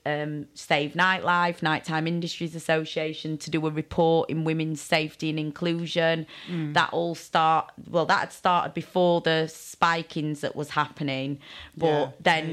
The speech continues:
Speaker 2: yeah.
Speaker 1: kinda, like, catapulted because of that. And we actually managed to get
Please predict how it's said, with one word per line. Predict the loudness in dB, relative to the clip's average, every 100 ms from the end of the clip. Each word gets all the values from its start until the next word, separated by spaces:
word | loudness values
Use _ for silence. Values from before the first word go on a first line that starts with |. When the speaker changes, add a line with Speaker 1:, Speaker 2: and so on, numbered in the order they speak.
| 0
Speaker 2:
yeah. | 0
Speaker 1:
kinda, | 0 -2
like, | 0 0 0
catapulted | -6 -6 -6 -2 0 0 -2 -2
because | -2 0 0 0
of | 0
that. | 4 4 2
And | 0 -2
we | 0 -2 0
actually | -2 0 -6 -2
managed | 0 0 0 -6 -4
to |
get | 0 0